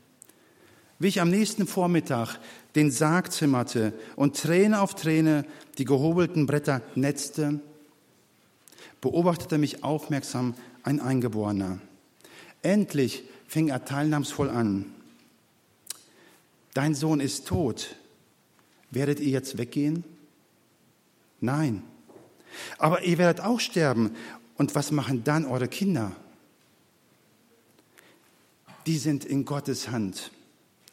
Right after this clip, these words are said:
"Oh Hoffmann", sagte der Eingeborene, und eine Träne glänzte in seinem dunklen Auge.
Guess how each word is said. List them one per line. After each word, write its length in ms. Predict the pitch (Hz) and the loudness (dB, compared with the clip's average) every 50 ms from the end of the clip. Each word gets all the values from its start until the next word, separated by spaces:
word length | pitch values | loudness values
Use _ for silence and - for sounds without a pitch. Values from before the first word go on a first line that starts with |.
| - - - - - - - - - _ - | -20 -16 -14 -12 -12 -12 -14 -16 -18 _ 4
"Oh 240 | 220 240 190 165 | 4 4 4 6
Hoffmann", 580 | 180 233 226 - - 190 170 147 127 110 98 95 - - - | 4 2 2 2 2 4 4 4 4 2 0 -2 -8 -14 -6
sagte 300 | - 120 156 - - 156 | -2 -2 -2 0 0 0
der 120 | 143 147 | 0 2
Eingeborene, 680 | 139 156 160 143 139 135 123 117 113 107 104 98 95 - - - - - - - - - _ | 2 4 4 4 4 2 2 4 4 4 2 2 0 -4 -8 -16 -20 -20 -20 -20 -20 -14 _
und 180 | - 143 147 - | 0 0 0 2
eine 280 | 147 147 147 139 117 | 2 2 2 2 0
Träne 500 | - - 139 156 185 208 220 202 185 170 | -2 -4 -2 0 2 2 2 2 2 0
glänzte 440 | - 151 147 147 147 143 147 - 160 | 0 0 0 0 0 -2 -2 -4 -2
in 100 | 143 135 | -2 -2
seinem 420 | 120 - 127 131 127 127 120 113 113 - - - - - - | -2 -2 -2 0 0 2 0 0 -2 -6 -14 -16 -20 -10 -2
dunklen 400 | - 135 147 135 - 147 139 127 | 2 2 2 2 2 0 -2 0
Auge. 340 | 120 123 123 113 117 110 | -2 -2 -2 0 -2 -2